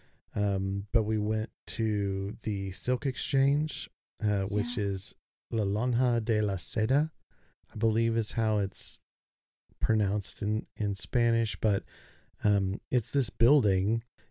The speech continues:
Speaker 1: It used to be where silk merchants would come and do their trading back and forth. And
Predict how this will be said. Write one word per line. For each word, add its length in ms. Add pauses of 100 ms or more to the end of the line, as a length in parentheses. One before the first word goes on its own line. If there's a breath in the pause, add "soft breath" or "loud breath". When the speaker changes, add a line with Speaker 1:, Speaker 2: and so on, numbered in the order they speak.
Speaker 1:
It 60
used 200
to 60
be 160
where 220
silk 320
merchants 500
would 200
come 600
and 560 (440)
do 180
their 180
trading 640 (300)
back 220
and 140
forth. 400
And 220